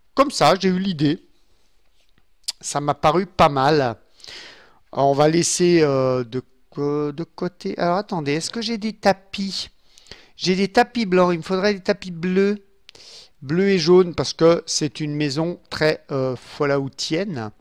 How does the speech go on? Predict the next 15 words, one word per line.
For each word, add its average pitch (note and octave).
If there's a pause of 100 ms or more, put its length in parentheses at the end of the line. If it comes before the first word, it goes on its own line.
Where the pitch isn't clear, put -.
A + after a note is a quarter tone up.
(920)
Et F3
nous D3 (100)
jouons D3+
beaucoup F3+
avec C3+
le C3+
bleu D#3 (120)
et C#3+
le C3+
jaune, C3+
n'est-ce B2+
pas ? B2+ (1600)
Hop -
là, -
voilà. -